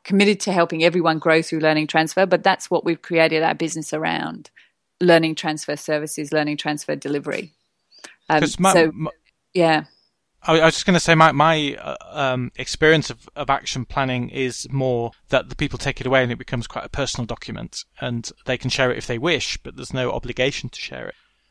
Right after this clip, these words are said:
Speaker 2: Whereas you're actually saying, "No, that gets handed back to you," and then you take that forward with, with the individual, obviously.
Speaker 1: We do, but that is actually under a s-,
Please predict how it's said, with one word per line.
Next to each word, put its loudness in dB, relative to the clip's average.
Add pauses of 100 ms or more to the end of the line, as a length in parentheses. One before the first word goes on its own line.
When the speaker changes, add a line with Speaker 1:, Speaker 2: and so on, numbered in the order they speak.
Speaker 2:
Whereas -2
you're 6
actually 2
saying, -2
"No, 0
that -2
gets -6
handed -2
back -4
to -8
you," -2 (600)
and 0
then 4
you 0
take -2
that -2
forward 2
with, -6
with -2
the -4
individual, -4
obviously. -8 (400)
Speaker 1:
We 6
do, 6 (320)
but 4
that 8
is 2
actually 0
under 2
a -4
s-, -10